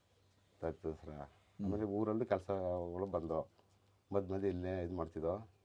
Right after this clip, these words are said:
Speaker 1: ಕೆಲಸ ಸಿಗ್ದಲ್ಲಿ ಹೋಯ್ತಿದ್ದೋ. ಇಲ್ದರೆ ತೇ-, ಕೊಡಗು ಹೊರಗಡೆ ಹೋದ್ರೆ ತಿಂಗಳು ಇರ್ತೀವಿ ಸರ್, ಎರಡು ತಿಂಗಳು, ಮೂರು ತಿಂಗಳು.
Speaker 2: ಹ್ಮ್.
Speaker 1: ಸೀಸನಲ್ಲಿ ಕಾಫಿ ಮೆಣಸು ಟೈಮಲ್ಲೆಲ್ಲ ಕೊಡಗಿಗೆ ಹೋಗ್ತಿದ್ದೋ ಸರ್.
Speaker 2: ಹ್ಮ್.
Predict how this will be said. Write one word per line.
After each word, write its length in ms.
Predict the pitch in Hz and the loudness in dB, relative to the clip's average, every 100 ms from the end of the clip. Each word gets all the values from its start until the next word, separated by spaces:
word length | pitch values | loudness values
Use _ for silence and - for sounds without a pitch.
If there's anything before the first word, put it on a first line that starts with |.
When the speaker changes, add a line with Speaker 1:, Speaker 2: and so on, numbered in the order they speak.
| - | -6
Speaker 1:
ಕೆಲಸ 200 | 85 82 | -4 -4
ಸಿಗ್ದಲ್ಲಿ 360 | 85 90 92 87 | -6 -4 -2 0
ಹೋಯ್ತಿದ್ದೋ. 420 | 82 80 78 73 - - - - - | -2 -4 -6 -8 -12 -20 -20 -18 -4
ಇಲ್ದರೆ 400 | 104 98 107 120 | -2 0 0 0
ತೇ-, 380 | - 98 95 90 | 2 4 4 2
ಕೊಡಗು 500 | 98 104 110 123 110 | 2 2 2 2 4
ಹೊರಗಡೆ 300 | 104 104 117 | 4 4 2
ಹೋದ್ರೆ 300 | 113 127 127 | 2 2 0
ತಿಂಗಳು 520 | 113 107 117 - - | 2 12 12 12 12
ಇರ್ತೀವಿ 240 | 101 87 82 | 10 2 0
ಸರ್, 140 | 87 | 0
ಎರಡು 160 | 87 78 | -2 -2
ತಿಂಗಳು, 240 | 82 90 | -2 -2
ಮೂರು 220 | 87 85 | -2 -4
ತಿಂಗಳು. 280 | 85 80 85 | -4 -6 -6
Speaker 2:
ಹ್ಮ್. 380 | 92 104 95 82 85 | -2 2 2 0 -6
Speaker 1:
ಸೀಸನಲ್ಲಿ 360 | 95 85 82 73 | -6 -4 -4 -2
ಕಾಫಿ 300 | 85 82 90 | 0 0 0
ಮೆಣಸು 300 | 85 80 87 | -2 -4 -4
ಟೈಮಲ್ಲೆಲ್ಲ 460 | 82 80 78 78 76 - - _ _ - | -4 -2 -2 -2 -4 -8 -18 _ _ -6
ಕೊಡಗಿಗೆ 260 | 82 82 | -2 0
ಹೋಗ್ತಿದ್ದೋ 360 | 80 67 69 67 | 0 -4 -8 -14
ಸರ್. 440 | - 71 - - | -16 -20 -20 -8
Speaker 2:
ಹ್ಮ್. 200 | 95 78 | -6 -6